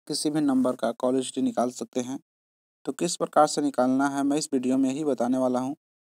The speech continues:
तो वीडियो को बिना स्किप किए हुए पूरा एंड तक देखिए, तब आपको समझ में आएगा कि किस प्रकार से आप, अ,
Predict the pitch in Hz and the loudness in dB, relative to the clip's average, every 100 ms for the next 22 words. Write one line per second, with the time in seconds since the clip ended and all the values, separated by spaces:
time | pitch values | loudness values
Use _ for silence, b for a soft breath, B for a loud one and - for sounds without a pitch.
0 | - 131 147 165 165 143 143 139 - - | -4 0 2 2 2 2 4 4 2 0
1 | 143 - 143 147 139 139 - 120 127 127 | -6 -4 -4 -4 -2 -2 0 -2 -2 0
2 | 131 127 123 131 - _ _ _ _ - | -2 -2 -2 -6 -6 _ _ _ _ -2
3 | 139 143 131 139 - 143 131 131 123 127 | 2 2 0 -6 -4 -2 -2 -2 -2 -6
4 | 139 131 - 135 - 131 131 - 131 135 | -12 -12 -10 -10 -8 -2 -2 0 -2 -2
5 | - _ _ _ _ - | -4 _ _ _ _ -8